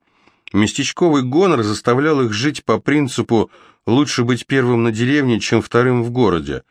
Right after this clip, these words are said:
Южные принцы, генералы, правители, бароны, советники и купцы –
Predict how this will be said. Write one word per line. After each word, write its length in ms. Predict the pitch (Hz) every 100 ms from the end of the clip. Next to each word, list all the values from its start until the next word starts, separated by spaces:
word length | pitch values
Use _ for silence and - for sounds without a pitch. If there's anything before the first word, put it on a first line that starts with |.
| _ _ _ _ _ -
Южные 500 | 107 147 120 113 101
принцы, 500 | 117 156 156 - 107
генералы, 600 | 92 98 92 120 135 117
правители, 680 | - 92 92 135 117 101 98
бароны, 640 | 80 90 107 143 131 120 - _ _
советники 680 | - - 104 131 131 98 95
и 60 | 92
купцы – 580 | - 90 - 131 147